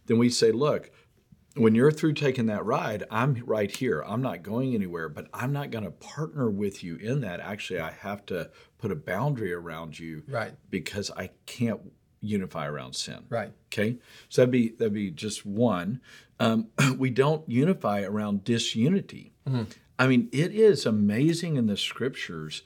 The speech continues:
Speaker 1: how clear God is for us to not partner with the disunifying brother.
Speaker 2: Yeah.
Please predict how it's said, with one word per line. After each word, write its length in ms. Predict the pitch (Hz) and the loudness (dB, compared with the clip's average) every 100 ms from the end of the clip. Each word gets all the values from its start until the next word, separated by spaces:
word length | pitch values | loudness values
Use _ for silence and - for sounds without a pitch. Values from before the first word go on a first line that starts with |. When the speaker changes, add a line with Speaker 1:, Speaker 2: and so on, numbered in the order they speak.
| _ _ - | _ _ -10
Speaker 1:
how 500 | 120 117 113 104 - - - | 0 2 4 2 -4 -20 -16
clear 540 | - - 127 160 180 | -16 -2 4 6 4
God 320 | 151 101 101 92 | 2 0 0 -2
is 560 | 107 127 139 113 - - - _ - | -2 0 0 -2 -10 -14 -20 _ -20
for 360 | - 107 101 | -4 0 0
us 260 | 107 113 - | 0 -2 -4
to 200 | - 107 | -4 -4
not 640 | 92 92 98 110 139 - - _ _ | -2 -4 -2 -2 -2 -4 -18 _ _
partner 560 | - - 131 113 101 95 | -16 2 2 2 -2 -2
with 280 | 95 101 - | -4 -8 -8
the 80 | 87 | -10
disunifying 1000 | 92 104 104 - 104 98 - 90 85 | -4 -2 -2 -2 -2 -2 -6 -8 -8
brother. 340 | 78 73 69 - - | -8 -8 -10 -16 -8
Speaker 2:
Yeah. 160 | 107 | -8